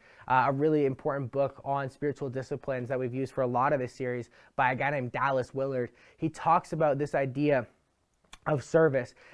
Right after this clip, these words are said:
And he says, "Honestly, I think service is more often, uh, uh, better." He, he basically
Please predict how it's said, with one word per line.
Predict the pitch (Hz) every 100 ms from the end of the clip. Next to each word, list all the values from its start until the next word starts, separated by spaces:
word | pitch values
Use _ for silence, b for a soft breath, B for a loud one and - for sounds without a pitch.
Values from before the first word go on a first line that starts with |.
| B
And | 156
he |
says, | 156 160
"Honestly, | 160 202 208 170
I | 143
think | - 190 -
service | - 175 170 156
is | 143 127 b b
more | 139 151 175 -
often, | 147 175 - 143 123 - b
uh, | 139 131 123
uh, | 139 131
better." | 123 151 151
He, | 147 165
he | 160
basically | 156 165 160 131